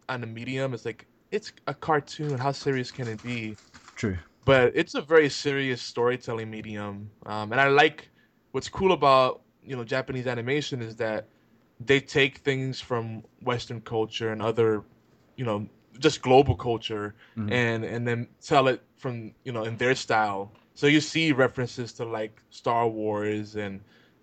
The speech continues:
Speaker 1: uh, ha-, things like Harry Potter. It is actually an, an anime, or anime if you prefer.
Speaker 2: Yeah.
Speaker 1: That's,
Speaker 2: <laughs>
Speaker 1: uh, that's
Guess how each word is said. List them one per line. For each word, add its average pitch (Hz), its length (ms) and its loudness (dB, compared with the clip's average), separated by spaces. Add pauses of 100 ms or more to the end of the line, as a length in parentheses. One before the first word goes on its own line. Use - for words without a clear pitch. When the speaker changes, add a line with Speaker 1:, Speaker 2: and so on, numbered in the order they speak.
(160)
Speaker 1:
uh, - 160 0
ha-, - 220 2
things 147 300 4
like 120 120 -6
Harry 131 300 2
Potter. 135 300 2
It 156 60 4
is 151 80 2
actually 160 320 2
an, 127 120 -4 (100)
an 117 220 -8
anime, 120 760 -4 (160)
or 123 140 2
anime 120 340 2
if 101 180 -8
you - 60 -20
prefer. 92 480 -10 (220)
Speaker 2:
Yeah. 98 260 -4
Speaker 1:
That's, 113 260 0
Speaker 2:
<laughs> 123 120 4
Speaker 1:
uh, 110 340 2 (460)
that's 156 200 -4